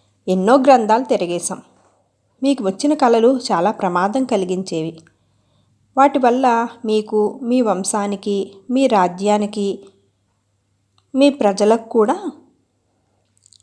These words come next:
గొప్ప అరిష్టం కలుగుతుంది" అని చెప్పారు. ఈ మాటలు వినగానే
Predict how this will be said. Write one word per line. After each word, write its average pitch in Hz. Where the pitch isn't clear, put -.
గొప్ప 226
అరిష్టం 233
కలుగుతుంది" 190
అని 269
చెప్పారు. -
ఈ 277
మాటలు 247
వినగానే 247